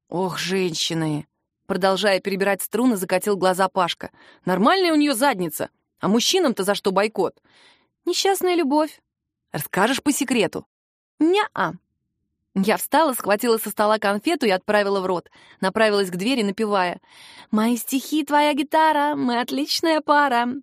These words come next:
"Эй", Суриков скривил лицо,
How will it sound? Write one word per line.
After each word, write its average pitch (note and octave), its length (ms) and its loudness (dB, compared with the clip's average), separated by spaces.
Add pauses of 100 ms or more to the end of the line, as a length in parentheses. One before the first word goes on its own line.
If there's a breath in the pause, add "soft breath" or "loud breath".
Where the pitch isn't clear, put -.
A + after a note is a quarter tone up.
(560)
"Эй", G3 680 0
Суриков F#3+ 420 -4
скривил F#3+ 340 0
лицо, F#3 480 -4